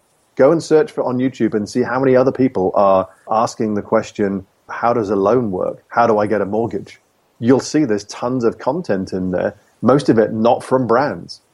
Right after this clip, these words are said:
just from, you know, <laughs> individual consumers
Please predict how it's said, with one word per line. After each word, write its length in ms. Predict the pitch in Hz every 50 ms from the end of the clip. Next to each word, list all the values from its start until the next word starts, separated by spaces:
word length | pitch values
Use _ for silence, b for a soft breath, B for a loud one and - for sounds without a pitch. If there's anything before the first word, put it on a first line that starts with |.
| _
just 220 | - - 120 - -
from, 340 | - 117 113 104 101 104 -
you 100 | - 110
know, 220 | - - 143 127 - _
<laughs> 60 | -
individual 480 | 135 123 110 104 131 117 123 127 113
consumers 640 | 110 - 110 98 - - 139 139 104 85 98 104 -